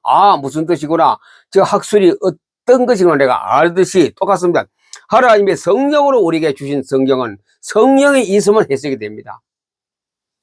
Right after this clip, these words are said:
학자도 안 되고 박사도 안 됩니다. 성령으로, 성령으로 해석되는 방법은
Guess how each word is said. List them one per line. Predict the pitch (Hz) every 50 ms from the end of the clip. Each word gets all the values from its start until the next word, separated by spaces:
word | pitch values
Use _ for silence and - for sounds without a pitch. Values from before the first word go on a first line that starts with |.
| _ _ -
학자도 | - 220 208 - 226 220 202 208 180
안 | 143 135
되고 | 123 151 170 185 165 120 101 92 _ _ _ -
박사도 | - 165 151 - 190 180 170 160
안 | 123 113 113
됩니다. | 110 120 123 127 117 104 92 - _ - - _ _
성령으로, | - - - 190 214 254 262 262 269 285 277 - - 208 147 117 104 _ _ _ _
성령으로 | _ - - 180 196 233 240 240 240 240 240 233 226 226 220 214 185
해석되는 | 123 165 180 185 196 196 175 - - 190 196 208 208 185 - -
방법은 | - 208 254 277 262 262 254 254 240